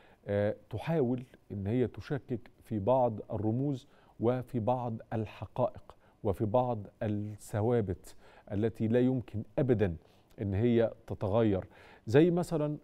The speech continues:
آه، آه، آه، قضية ال-، ال-، المصري الشهير البطل، آه، أشرف مروان، صهر الزعيم الراحل جمال عبد الناصر وسكرتير الرئيس الأسبق محمد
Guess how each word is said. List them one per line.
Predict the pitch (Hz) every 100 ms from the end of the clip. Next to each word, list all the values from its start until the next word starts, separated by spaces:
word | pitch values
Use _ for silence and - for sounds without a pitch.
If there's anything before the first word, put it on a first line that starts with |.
| _
آه، | 98 101 104 -
آه، | 98 - 104
آه، | 95 -
قضية | 107 139 143 127 - - -
ال-، | 95 95 95 98 101
ال-، | 98 95 95 90 -
المصري | 98 98 98 120 127 - 113 117 123 - -
الشهير | - 90 95 123 123 - 101
البطل، | 92 127 120 92 - - - - - -
آه، | 95 98 -
أشرف | 117 - 104 - -
مروان، | 92 92 90 113 135 131
صهر | 98 156 123 110 110
الزعيم | 101 92 104 120 120
الراحل | 95 104 104 - 107 92 - -
جمال | - 98 110
عبد | 90 -
الناصر | 98 117 131 - 107
وسكرتير | 110 123 - 98 92 - - 113 90 156 127 - - - -
الرئيس | 101 104 120 107
الأسبق | - 113 104 95
محمد | 98 - 113